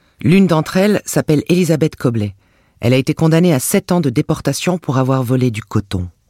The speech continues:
Une autre, Margaret Dunbar,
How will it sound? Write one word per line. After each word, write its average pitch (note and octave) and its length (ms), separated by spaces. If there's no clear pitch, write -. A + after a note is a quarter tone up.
Une B2+ 160
autre, D#3+ 280
Margaret C3 440
Dunbar, B2 600